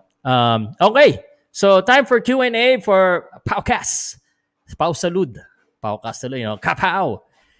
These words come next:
So, Q and A na po tayo ngayon. Um, paano ko ba ako maglalagay dito ng ano? Q and A sa Anything Goes, ha? Sir Pau, do you listen to metal music? Rage Against the Machine. Yes, brother! Um,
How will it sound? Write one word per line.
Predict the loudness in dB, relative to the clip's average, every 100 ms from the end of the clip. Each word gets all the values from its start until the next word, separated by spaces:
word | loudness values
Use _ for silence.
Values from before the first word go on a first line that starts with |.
| _
So, | -4 0 0 2
Q | 2 2
and | 2
A | -2
na | -2
po | -2 -2
tayo | 0 0 0
ngayon. | -2 0 0 -2 -8
Um, | -8 -8 -8 -14 _ _
paano | -12 -10 -8
ko | -8
ba | -10
ako | -10 -12
maglalagay | -10 -10 -12 -14 -14
dito | -16 -16 -20
ng | -18
ano? | -20 -20 -20 _ _ _ _ _ 4
Q | 4
and | 4 2 0
A | 2 2 0 -8
sa | -10 -8 -4
Anything | -4 -4 -4 -4 2
Goes, | 2 2 2
ha? | 0 0 _ 0
Sir | 0
Pau, | 4 2
do | 2 0
you |
listen | 0 0 0 0
to |
metal | 0 0 -2 -2
music? | -2 -2 -4 -2
Rage | -2 -4
Against | -4 -4 -4
the | -4
Machine. | -2 -2 -4 -6 -6
Yes, | -2 -2 -2 -6 -4
brother! | 0 4 4 2 -10 _ _ _ _ _
Um, | -2 0 2 2 0 -6 -12 -12